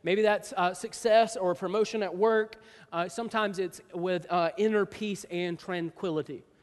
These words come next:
Uh, that, that's kind of our, our culture. The way it's summed up, uh, oftentimes in, is, uh, an Americal, American spiritualization,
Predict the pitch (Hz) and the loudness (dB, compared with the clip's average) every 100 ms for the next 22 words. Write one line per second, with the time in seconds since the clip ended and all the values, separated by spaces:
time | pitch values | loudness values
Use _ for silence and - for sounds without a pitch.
0 | _ _ _ _ 147 147 170 190 190 214 | _ _ _ _ -10 -6 -4 -4 0 -2
1 | - 262 254 202 190 185 190 - 269 254 | -2 -4 4 4 4 2 0 4 4 4
2 | 240 214 220 254 247 - 262 247 220 247 | 2 4 4 4 2 0 -2 2 6 6
3 | 262 - - - - - 190 196 233 233 | 6 -2 -18 -20 -10 0 2 8 6 6
4 | 240 202 226 208 226 220 208 196 190 190 | 0 0 0 2 2 0 0 2 2 0
5 | - 196 190 196 208 185 170 - - 185 | 0 4 6 6 4 4 4 0 -10 -2
6 | 190 196 214 233 240 262 233 233 208 196 | 0 2 4 4 4 4 4 4 0 2
7 | 208 226 240 254 240 - - 226 220 196 | 4 6 4 2 -2 -4 -4 -4 -2 -2
8 | 175 185 180 - 151 | 0 0 0 -4 -6